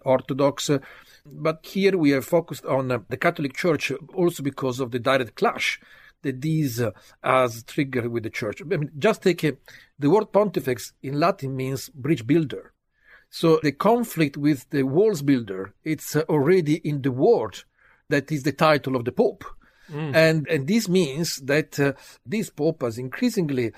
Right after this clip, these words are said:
Speaker 1: been vocal against the use of, uh, Christianity, against the Muslims, against the gays, against the migrants.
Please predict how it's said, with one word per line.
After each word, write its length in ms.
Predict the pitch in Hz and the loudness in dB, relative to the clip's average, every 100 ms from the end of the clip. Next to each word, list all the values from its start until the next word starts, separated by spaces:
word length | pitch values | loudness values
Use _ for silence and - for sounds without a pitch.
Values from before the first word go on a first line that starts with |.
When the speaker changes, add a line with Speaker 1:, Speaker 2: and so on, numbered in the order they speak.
| - - - | -16 -20 -4
Speaker 1:
been 380 | 156 156 135 120 | 0 2 0 2
vocal 520 | 190 233 131 95 - _ _ _ | 2 2 -4 -6 -14 _ _ _
against 480 | 147 131 208 240 180 | -4 2 2 2 0
the 80 | 156 | 0
use 360 | 131 151 139 - | 0 0 0 -4
of, 360 | - 117 - - | -6 -6 -8 -8
uh, 140 | 117 | -8
Christianity, 640 | 104 117 - 196 185 - 117 - _ | -6 -10 -2 0 0 -2 -10 -12 _
against 500 | 156 139 156 160 147 | -4 2 4 4 2
the 60 | 123 | -2
Muslims, 560 | 123 107 95 92 92 - | -6 -6 -8 -16 -18 -12
against 500 | 139 135 170 170 151 | -8 2 4 4 2
the 80 | 127 | -2
gays, 480 | 123 107 98 95 - - | -2 -4 -4 -14 -16 0
against 540 | 175 147 180 190 143 | 0 4 4 4 0
the 60 | 143 | -2
migrants. 640 | 113 104 87 - - - | -2 -4 -6 -18 -16 -16